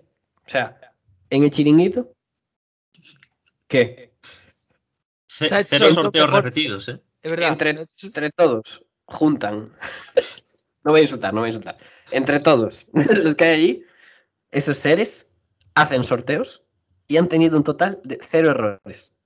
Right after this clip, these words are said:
Speaker 1: en su historia. Cero. Una organización como la uefa <laughs> la ha liado en un sorteo. Porque
Speaker 3: Sí,
Speaker 1: no
Speaker 3: pero
Speaker 1: se
Speaker 3: hay
Speaker 1: queda, porque no se queda un software. Sa-, ¿Sabes
Speaker 3: Ay.
Speaker 1: quién es el software del chiringuito?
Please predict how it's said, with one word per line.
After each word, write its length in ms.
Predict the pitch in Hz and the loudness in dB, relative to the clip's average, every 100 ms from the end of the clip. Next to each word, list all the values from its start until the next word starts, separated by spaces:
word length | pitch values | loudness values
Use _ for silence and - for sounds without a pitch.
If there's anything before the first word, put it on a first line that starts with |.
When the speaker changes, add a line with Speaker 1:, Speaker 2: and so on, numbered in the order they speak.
| - | -18
Speaker 1:
en 80 | 113 | -14
su 100 | 113 | -14
historia. 320 | - 95 - _ _ _ | -14 -16 -18 _ _ _
Cero. 240 | 143 113 - _ _ _ _ _ _ _ _ _ - | -2 -2 -6 _ _ _ _ _ _ _ _ _ -2
Una 140 | 170 | 0
organización 400 | 180 156 139 135 | 2 0 -2 -4
como 180 | 120 120 | -4 -4
la 80 | 107 | -2
uefa 320 | 120 156 - _ _ _ _ | -2 -4 -8 _ _ _ _
<laughs> 140 | - - - _ _ _ _ _ _ _ _ - _ _ _ _ _ _ _ _ - | -18 -18 -20 _ _ _ _ _ _ _ _ -20 _ _ _ _ _ _ _ _ 0
la 120 | 143 | 2
ha 40 | 160 | 4
liado 200 | 165 170 | 6 6
en 80 | 160 | 4
un 60 | |
sorteo. 400 | 135 120 104 107 _ _ _ _ _ | 2 -2 -6 -10 _ _ _ _ _
Porque 200 | - 139 | -6 0
Speaker 3:
Sí, 60 | 208 | 2
Speaker 1:
no 40 | 160 | 4
Speaker 3:
pero 100 | 202 | 2
Speaker 1:
se 60 | |
Speaker 3:
hay 40 | - | 2
Speaker 1:
queda, 240 | 175 170 _ _ | 0 0 _ _
porque 140 | - 160 | -4 -2
no 100 | 180 | 0
se 120 | 175 | -2
queda 200 | 185 180 | -2 -2
un 100 | 156 | 0
software. 420 | 123 110 98 - | -2 -4 -8 -4
Sa-, 200 | - 165 | -2 0
¿Sabes 180 | - 196 | 0 -2
Speaker 3:
Ay. 40 | |
Speaker 1:
quién 120 | 202 190 | -2 -4
es 60 | |
el 100 | 190 | 0
software 300 | 185 180 170 | 0 2 2
del 100 | 165 | 2
chiringuito? 580 | 165 165 175 185 107 | 0 -2 -2 -2 -6